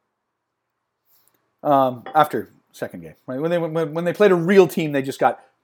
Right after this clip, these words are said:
completely hornswoggled. And then you got the New England Patriots, like, "Hey, we're first in the division again." Um, our defense is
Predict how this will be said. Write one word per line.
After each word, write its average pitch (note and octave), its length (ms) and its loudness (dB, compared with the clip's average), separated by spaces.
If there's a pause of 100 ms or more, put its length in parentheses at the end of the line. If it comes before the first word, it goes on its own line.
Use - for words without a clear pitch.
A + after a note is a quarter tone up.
completely E3+ 920 -4 (360)
hornswoggled. C3 800 0 (1080)
And D#3 100 0
then E3+ 80 0
you E3+ 60 -2
got F3 100 8
the E3+ 100 -2
New D#3+ 60 0
England E3+ 200 -2
Patriots, F#3 360 0
like, C3+ 180 2
"Hey, F#3 140 2
we're D#3 140 -2
first D#3 260 -4
in E3+ 60 -10
the D#3+ 60 -6
division D#3 280 -4
again." C3+ 240 -6 (720)
Um, C3+ 520 0 (180)
our D#3+ 80 -2
defense E3 400 -4
is D#3 160 -8